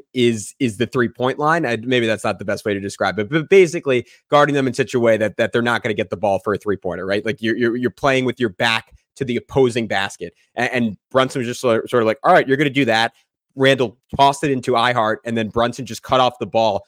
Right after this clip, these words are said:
got a wide open mid-range jumper, and ended up missing it. But that, that was sort of his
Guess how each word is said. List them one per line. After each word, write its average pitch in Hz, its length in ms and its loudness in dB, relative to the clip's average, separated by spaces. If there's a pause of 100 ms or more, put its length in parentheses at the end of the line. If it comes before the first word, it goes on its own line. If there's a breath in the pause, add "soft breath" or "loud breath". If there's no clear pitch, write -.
(160)
got 120 120 2
a 117 40 2
wide 120 320 2
open 117 260 -2
mid-range 113 300 -4
jumper, 139 220 -2
and 120 80 0
ended 151 180 0
up 113 40 -6
missing 123 340 -2
it. 98 140 -4 (280)
But 131 200 2
that, 143 280 -2
that 143 120 2
was 170 140 0
sort 185 180 4
of 143 80 -2
his 131 240 -2